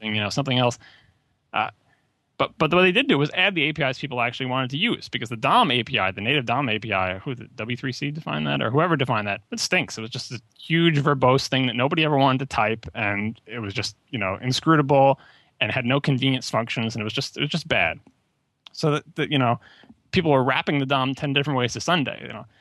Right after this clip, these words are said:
<laughs> They knew, like, "Listen, we know you're never gonna use a dom A P I, but here's these nice little wrapper functions, and give that a try."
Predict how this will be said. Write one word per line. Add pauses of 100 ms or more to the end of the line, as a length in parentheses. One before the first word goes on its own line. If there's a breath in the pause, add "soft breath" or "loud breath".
(220 soft breath)
<laughs>
They
knew,
like,
"Listen,
we
know
you're
never
gonna
use
a
dom
A
P
I,
but
here's
these
nice
little
wrapper
functions,
and
give
that
a
try."